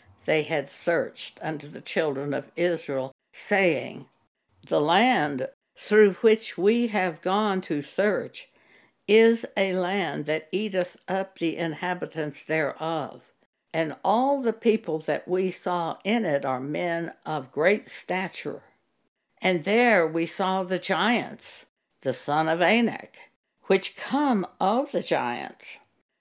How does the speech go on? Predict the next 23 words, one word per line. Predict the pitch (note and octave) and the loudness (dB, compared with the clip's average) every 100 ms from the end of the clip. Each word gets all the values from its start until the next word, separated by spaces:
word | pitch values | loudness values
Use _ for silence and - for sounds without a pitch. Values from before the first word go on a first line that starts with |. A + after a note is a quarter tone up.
| _ _ - | _ _ 0
And | G3 F3 | 0 2
we | A3+ C4 B3+ | 2 4 2
were | G3+ G3+ F3+ - _ | 0 2 0 -2 _
in | G#3 G3 F#3+ - - | -2 0 -2 -8 -8
our | F3+ D#3 - | -6 -6 -8
own | G3+ A#3+ A#3+ F#3 | -2 2 2 0
sight | - - D#3 C3+ B2+ C3 - - | -6 -4 0 0 0 -2 -6 -8
as | D#3 D3+ | -6 -4
grasshoppers, | - G3 G3 - D#3+ A#2+ - A#2 A#2 - - _ _ _ | -2 0 0 -2 -4 -4 -6 -10 -10 -16 -20 _ _ _
and | F3+ E3 | 0 0
so | - B3 C4 F#3+ C3 | 0 4 6 6 2
we | B2+ C3 F3 F3 | 0 0 0 2
were | F3 G3 D#3 B2 C3+ - _ - | 0 0 2 0 -2 -8 _ -2
in | F3 D#3 | -2 0
their | E3 E3+ | 4 4
sight." | D#3+ - B2+ A#1 - _ _ _ _ _ _ _ _ _ _ _ _ - | 2 -4 -6 -6 -10 _ _ _ _ _ _ _ _ _ _ _ _ -2
But | C4 | 2
they're | D4+ C#4 | 4 2
sent | C4 D4+ A#3 | 2 2 2
by | A3+ A3 | 0 0
God. | C#4 D#4 G3 - - _ _ _ _ | 0 0 -2 -6 -14 _ _ _ _
They're | G#3+ A#3 | 4 6
the | G3+ G#3 | 6 2